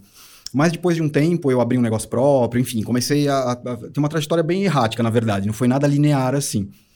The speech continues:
É, o que aconteceu é que depois, é, logo depois que eu casei, foi em dois mil e três, é, eu e minha esposa, a gente decidiu se mudar pra Londres. E lá a gente acabou trabalhando em um jornal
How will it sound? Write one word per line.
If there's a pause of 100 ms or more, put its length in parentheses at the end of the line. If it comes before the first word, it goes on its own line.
(280)
É,
o
que
aconteceu
é
que
depois,
é,
logo
depois
que
eu
casei,
foi
em
dois
mil
e
três,
é,
eu
e
minha
esposa,
a
gente
decidiu
se
mudar
pra
Londres. (600)
E
lá
a
gente
acabou
trabalhando
em
um
jornal